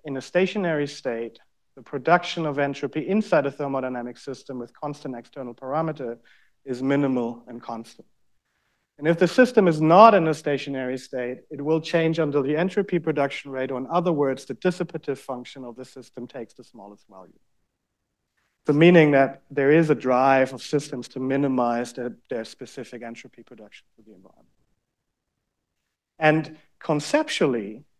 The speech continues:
this is really, really an interesting, um, framework, because there has been an interesting framework in biology,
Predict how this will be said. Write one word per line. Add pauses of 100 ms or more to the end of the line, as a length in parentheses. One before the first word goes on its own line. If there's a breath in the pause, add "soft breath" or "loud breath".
(880)
this
is
really,
really
an
interesting, (220)
um, (460)
framework,
because
there
has
been (680)
an
interesting
framework
in
biology,